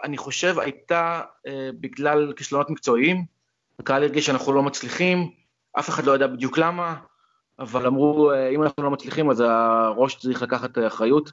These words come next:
ואני דווקא לא אמ-, אמרתי הפוך, אמרתי, "שחר, אני רואה שהוא תחרותי, אני רואה שהוא משקיע כל שנה, אני רואה שהוא מכניס את היד לכיס, ואני רואה שהוא מביא שחקנים טובים, ומנסה לעשות הכל בשביל שה-,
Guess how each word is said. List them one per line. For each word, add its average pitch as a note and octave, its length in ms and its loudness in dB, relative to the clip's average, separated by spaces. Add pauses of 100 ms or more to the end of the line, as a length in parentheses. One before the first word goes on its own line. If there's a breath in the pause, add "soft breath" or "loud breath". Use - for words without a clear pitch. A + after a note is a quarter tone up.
(500 loud breath)
ואני C#3 260 0
דווקא G#3 240 -2
לא F#3+ 140 4
אמ-, F3+ 100 -4
אמרתי E3 540 -4
הפוך, - 400 -4
אמרתי, D3 480 2
"שחר, E3+ 360 0
אני D#3 120 0
רואה C#3 360 4
שהוא D#3 200 -4
תחרותי, B2+ 580 -2 (460 soft breath)
אני B2+ 140 4
רואה C3 260 4
שהוא C#3+ 300 2
משקיע C3+ 400 2
כל D3 160 2
שנה, C#3 360 0
אני C3+ 100 -8
רואה B2+ 180 -2
שהוא C3+ 140 -8
מכניס C3 140 -12
את - 40 0
היד B2+ 120 2
לכיס, C#3+ 340 0
ואני B2+ 120 2
רואה A#2+ 160 4
שהוא B2 160 0
מביא B2 120 -2
שחקנים B2+ 320 0
טובים, C3 300 0
ומנסה A#2 320 0
לעשות B2 300 -2
הכל C3 200 0
בשביל A#2+ 240 -6
שה-, A2+ 240 0